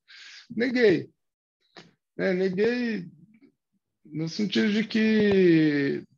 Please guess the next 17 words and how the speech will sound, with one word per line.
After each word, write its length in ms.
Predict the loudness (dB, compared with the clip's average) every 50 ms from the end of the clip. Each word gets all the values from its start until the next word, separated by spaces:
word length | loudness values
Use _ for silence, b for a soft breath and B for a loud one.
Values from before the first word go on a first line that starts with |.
| _ _ _ _
por 140 | -8 -4
realmente 580 | 0 2 4 4 6 6 4 4 2 2 0 0
não 200 | 0 0 0 -2
ter, 720 | -4 -2 0 2 4 4 4 4 4 2 2 0 -4 -6 -10 _ _ _ b b b b b b b _ _ -4
não 140 | -4 -4 -2
ter 260 | 0 0 0 0 0
posto 600 | 0 0 0 2 0 -4 -6 -8 -8 -8 -10 _ _ _ _ _ _ _ _ _ _ _ _ _ _ -6
pra 160 | -4 -2 -2
mim 260 | -2 0 0 0 0
o, 420 | 0 0 -2 -4 -6 -6 -4 -4
o 80 | -6 -6 -6
que 460 | -6 -4 -2 -2 0 0 -2 -2 -2 -2
me 100 | -2 -2
permitiria 800 | 0 0 -2 -2 -2 -2 -4 -4 -2 -2 -2 0 2 2 4 4
abrir 200 | 2 2 2 0
essa 200 | 0 -2 -4 -6
porta. 440 | -6 -4 -6 -6 -6 -6 _ _